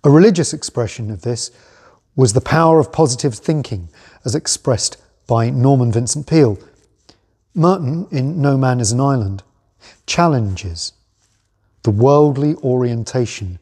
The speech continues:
of this self-improvement religiosity, as aligned with the American dream of material success. Merton was a religious contrarian who opposed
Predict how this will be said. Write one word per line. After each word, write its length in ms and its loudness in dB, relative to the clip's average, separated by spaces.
of 180 -4
this 300 -2
self-improvement 1300 -2
religiosity, 840 -4
as 180 2
aligned 520 4
with 160 -4
the 80 -2
American 560 -4
dream 340 -2
of 140 -6
material 420 -4
success. 600 -8
Merton 460 0
was 180 -2
a 40 -2
religious 520 -2
contrarian 840 -4
who 120 0
opposed 680 2